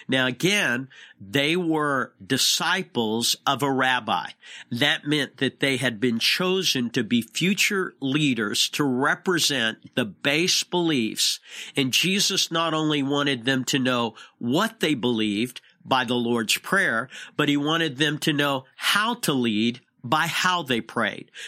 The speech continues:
Not just what they prayed, but how they prayed. I need you to get the distinction. Not just what they prayed, but how they prayed. And so this story begins with these words,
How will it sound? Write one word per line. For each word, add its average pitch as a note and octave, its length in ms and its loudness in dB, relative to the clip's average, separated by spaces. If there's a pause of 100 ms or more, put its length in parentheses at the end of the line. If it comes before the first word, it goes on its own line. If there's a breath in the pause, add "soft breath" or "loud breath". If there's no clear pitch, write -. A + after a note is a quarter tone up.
(140)
Not C3+ 240 2
just - 280 0
what C#3+ 400 0
they C#3 160 2
prayed, A2+ 600 -2 (140)
but D#3+ 240 0
how D3 340 0
they A2+ 160 -2
prayed. G2 480 -4 (300 loud breath)
I B2+ 100 2
need C3 400 0
you D3+ 60 0
to D3 80 0
get C3 260 -2
the C3+ 80 2
distinction. A#2+ 800 -2 (260 loud breath)
Not C3 260 0
just C3 280 0
what D#3 360 -2
they C3+ 140 2
prayed, A2+ 500 -2
but C3 160 -2
how B2 580 0
they A2+ 120 0
prayed. G#2+ 420 -2 (600 loud breath)
And C#3 180 0
so C#3+ 420 0 (200 loud breath)
this D#3 220 2
story G3+ 440 0
begins C#3+ 540 0
with B2 180 0
these C3 260 0
words, A#2 460 -2